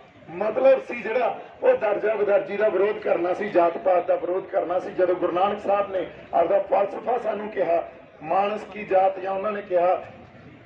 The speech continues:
ਅਵਲ ਅੱਲਾ ਨੂਰ ਪਾਇਆ ਕੁਦਰਤ ਦੇ ਸਭ ਬੰਦੇ, ਇੱਕ ਨੂਰ ਸੇ ਸਭ ਜਗ ਉਪਜਾ, ਕੌਣ ਭਲੇ ਕੌਣ ਮੰਦੇ। ਸੋ ਉਸੇ ਤਰ੍ਹਾਂ ਸਿੱਖ ਧਰਮ, ਜਾਂ ਮੈਂ ਇੱਕ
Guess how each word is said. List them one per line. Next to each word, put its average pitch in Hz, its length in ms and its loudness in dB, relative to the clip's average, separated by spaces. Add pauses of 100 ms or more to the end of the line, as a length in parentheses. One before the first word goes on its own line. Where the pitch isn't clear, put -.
(120)
ਅਵਲ 226 320 2
ਅੱਲਾ 220 260 2
ਨੂਰ 208 340 -4
ਪਾਇਆ 196 380 2 (140)
ਕੁਦਰਤ 208 380 -2
ਦੇ 196 180 0
ਸਭ 190 240 2
ਬੰਦੇ, 185 400 -2
ਇੱਕ 180 140 -4
ਨੂਰ 170 260 -4
ਸੇ 175 180 -2
ਸਭ 170 220 4
ਜਗ 175 220 2
ਉਪਜਾ, 165 300 2 (140)
ਕੌਣ 185 240 0
ਭਲੇ 165 260 0
ਕੌਣ 151 240 -6
ਮੰਦੇ। 127 380 -6 (680)
ਸੋ 262 100 10 (760)
ਉਸੇ 262 340 4
ਤਰ੍ਹਾਂ 269 260 2 (1400)
ਸਿੱਖ - 280 4
ਧਰਮ, 247 480 2 (220)
ਜਾਂ 220 140 0
ਮੈਂ 262 220 2
ਇੱਕ 240 180 -2